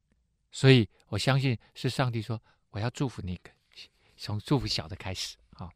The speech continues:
其实他自己也是小的，<laughs> 他自己也是小的啊。当日就给他们祝福，以色列要指着你们祝福说：“愿神使你如以法莲、马拿西一样。”于是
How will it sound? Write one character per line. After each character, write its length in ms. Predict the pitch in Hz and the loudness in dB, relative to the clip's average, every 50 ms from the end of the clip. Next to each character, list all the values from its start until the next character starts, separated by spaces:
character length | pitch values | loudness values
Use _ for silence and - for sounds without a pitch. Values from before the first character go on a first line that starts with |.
| _ _ - - _ _ _ - - | _ _ -20 -20 _ _ _ -16 -4
其 140 | - - 151 | 4 6 10
实 40 | |
他 60 | 160 180 | 10 10
自 140 | 156 190 | 10 10
己 60 | 175 139 | 8 10
也 80 | 120 | 10
是 120 | 107 131 139 | 10 8 6
小 240 | - - 92 78 | 6 4 0 -2
的， 180 | - - 85 - _ _ _ _ _ _ _ _ _ _ _ _ _ | -6 -12 -14 -16 _ _ _ _ _ _ _ _ _ _ _ _ _
<laughs> 1080 | - - - 160 - - 208 - - 277 - - 233 - - - - - 180 160 - | -16 0 0 0 4 4 2 4 4 2 2 2 -10 -12 -12 -16 -14 -10 -10 -10 4
他 100 | - 180 | 8 8
自 160 | 196 185 208 180 | 8 8 6 4
己 80 | 165 | 4
也 100 | 147 135 | 4 4
是 140 | 131 143 175 | 4 2 0
小 240 | 160 - 110 87 90 | 2 2 0 0 0
的 240 | - 98 92 90 - _ _ _ _ | -2 -4 -4 -4 -8 _ _ _ _
啊。 260 | - 98 92 87 82 - - - - - - - - | -4 -2 -2 -2 -6 -8 -18 -20 -20 -20 -20 -4 6
当 180 | - 147 156 | 8 10 10
日 80 | 170 165 | 10 10
就 100 | 139 156 | 10 8
给 120 | 127 131 | 8 10
他 100 | 127 135 | 8 8
们 100 | 131 127 | 8 6
祝 160 | 117 - 139 123 | 4 4 4 4
福， 280 | 98 101 95 95 92 - | 4 0 -4 -4 -6 -4
以 140 | - 117 | -2 -2
色 160 | 107 - 160 156 | 4 6 6 8
列 280 | 160 151 131 113 98 - - - - - | 8 8 8 6 4 -2 -10 -20 -8 6
要 240 | - 151 143 131 123 | 10 10 10 10 10
指 260 | 110 _ - 127 117 | 4 _ 0 0 0
着 280 | 95 - 135 120 101 - _ _ _ _ _ _ - | 4 6 6 4 4 2 _ _ _ _ _ _ -2
你 140 | 107 113 113 | 2 4 4
们 300 | 107 117 123 123 120 120 - _ | 4 4 4 2 0 -2 -6 _
祝 120 | - 170 156 | 8 8 8
福 140 | 113 101 107 | 8 8 2
说 300 | - 123 117 113 110 - _ - - - - | 2 2 2 2 0 -2 _ -20 -20 0 8
：“愿 180 | 180 196 185 | 10 10 10
神 300 | 143 - 147 143 156 160 - - | 10 10 8 8 8 6 0 -2
使 240 | - - - 143 175 | -2 2 6 6 8
你 140 | 175 160 135 | 8 8 8
如 320 | 117 104 113 131 135 143 | 6 6 6 4 4 4
以 180 | 127 131 143 160 | 2 2 2 2
法 160 | - 98 85 | 2 2 0
莲、 260 | 90 90 92 95 98 - | 0 -2 -4 -4 -4 -2
马 140 | - 104 95 | -2 0 0
拿 120 | 92 92 | 2 0
西 240 | 110 - - 120 113 | 0 -2 -2 -4 -4
一 60 | 101 | -2
样。” 180 | 92 110 101 87 - _ _ - - - - _ | -2 -2 -2 -4 -6 _ _ -20 -20 -20 -12 _
于 80 | - 127 | 0 2
是 300 | 117 123 139 135 127 117 | 4 4 4 4 4 2